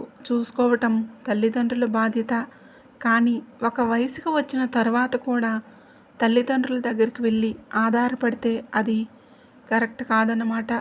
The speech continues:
కాబట్టి కష్టాన్ని నమ్ముకున్న మనుషులు కష్టంతో పాటుగా వీరికి కలుసుబాటు కూడా ఉంటుందన్నమాట. కలుసుబాటు వలన జీవితంలో మంచి స్థాయికి ఎదుగుతారు.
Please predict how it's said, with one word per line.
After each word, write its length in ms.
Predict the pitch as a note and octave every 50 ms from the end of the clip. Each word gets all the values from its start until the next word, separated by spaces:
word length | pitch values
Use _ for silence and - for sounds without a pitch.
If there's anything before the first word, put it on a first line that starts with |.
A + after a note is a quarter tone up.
| - - - -
కాబట్టి 460 | - A#3+ A3+ A3+ A#3 - - - A#3 A3+ A3+ - - - - - - - - - - - -
కష్టాన్ని 480 | B3 A#3+ A#3+ - - D4 D4+ D4 D4+
నమ్ముకున్న 500 | D4 C#4 C4+ B3 A#3 A#3 A#3 A#3 A3+ A3+ A#3
మనుషులు 500 | A3 A3 A3 G#3+ G#3+ - B3 A3+ A#3 A3+ A3+ - - - -
కష్టంతో 500 | A3 G#3+ - - A#3+ A#3+ A#3 - B3 A#3
పాటుగా 480 | A3+ A#3 A3+ A3 A3 A3 A3+ A#3 A3+ A3+ A#3 - - -
వీరికి 440 | A3 A3 A3+ A3+ A3+ A3+ - A#3 A3+ A3 A3 - - - - - - - - - - - -
కలుసుబాటు 640 | - A#3+ A#3 A3+ - D4+ C4+ C#4 C#4 C#4 C4+ C#4+ C4+ C4 B3+ C4
కూడా 280 | - A#3+ A#3 A3+ A3+ A3 - - - - A#3
ఉంటుందన్నమాట. 720 | A3 G#3+ - A3+ A3 A3 A3+ A3 A3 A3 A3 A3 A3 A#3 A3+ - - - - - - - - - - - - - -
కలుసుబాటు 580 | - A#3+ B3 A#3+ - D#4 D#4 D#4 D4+ D4+ D4+
వలన 320 | D4 C#4 B3+ A#3+ A#3 A3+ A3+ G#3+ - - - - A3
జీవితంలో 600 | - A3+ A3+ A3 A#3 A#3 - A#3+ A#3+ A#3+ A#3+ A3+ A3+ A#3+ - - - - - - - - -
మంచి 360 | A3+ A3 A#3 A#3 A#3 A#3+ - D#4
స్థాయికి 420 | - - B3+ A#3 A3 A3 A3 - A#3+
ఎదుగుతారు. 500 | A3+ A3+ A3 A3+ - A3 A3 A3 A3+